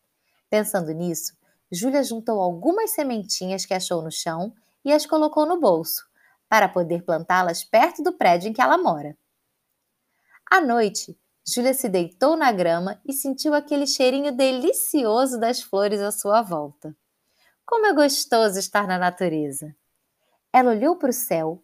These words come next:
e ficou observando as estrelas. E seu pai logo veio ensiná-la um pouco sobre as constelações. Enquanto isso, sua mãe acendeu o fogareiro para fazerem marshmallows. Quando estamos na floresta,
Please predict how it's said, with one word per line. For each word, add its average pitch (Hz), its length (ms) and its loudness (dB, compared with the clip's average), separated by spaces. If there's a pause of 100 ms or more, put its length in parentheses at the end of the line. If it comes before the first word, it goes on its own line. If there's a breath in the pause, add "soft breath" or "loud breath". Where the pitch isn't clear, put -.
e 277 80 -4
ficou 311 420 0
observando 254 600 -2
as 277 120 0
estrelas. 156 720 -6 (460)
E 508 80 4
seu 208 220 4
pai 185 280 4
logo 247 380 6
veio 196 240 0
ensiná-la 170 480 -4
um 226 80 -6
pouco 226 480 -2
sobre 381 260 -4
as 370 120 -2
constelações. 349 1040 -4 (580)
Enquanto 175 420 -6
isso, 190 380 -4 (400 soft breath)
sua 220 300 2
mãe 190 220 -2
acendeu 185 500 0
o 339 40 2
fogareiro 220 600 2
para 311 260 0
fazerem 220 400 0
marshmallows. 175 1040 -4 (840)
Quando 415 240 -2
estamos 175 360 -4
na 170 100 -6
floresta, 165 640 -2